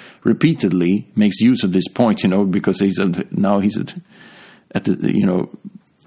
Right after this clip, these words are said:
these people who are supposed to be allies are attacking each other, you know. So, so indeed, he's endorsing my refutation, my rebuttal of Swerdlow. And, and, you know, so, any case, so the point is that, uh, what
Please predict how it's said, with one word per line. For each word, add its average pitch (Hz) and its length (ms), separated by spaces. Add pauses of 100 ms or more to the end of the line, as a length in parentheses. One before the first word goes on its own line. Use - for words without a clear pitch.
(120)
these 101 280
people 98 320
who 95 120
are 92 80
supposed 92 340
to 95 40
be 90 140
allies 92 480
are 90 60
attacking 90 420
each - 180
other, 90 180
you 85 100
know. 90 120
So, 92 140 (240)
so 113 180
indeed, 120 300
he's 98 180
endorsing 95 800
my 110 160
refutation, 95 640
my 90 200 (680)
rebuttal 101 560
of 87 60
Swerdlow. 95 340
And, 92 180
and, - 240
you - 80
know, - 260
so, - 220 (420)
any 123 160
case, - 260 (480)
so 101 160
the 95 80
point 117 320
is 98 240
that, 90 320
uh, 87 300 (1500)
what 104 100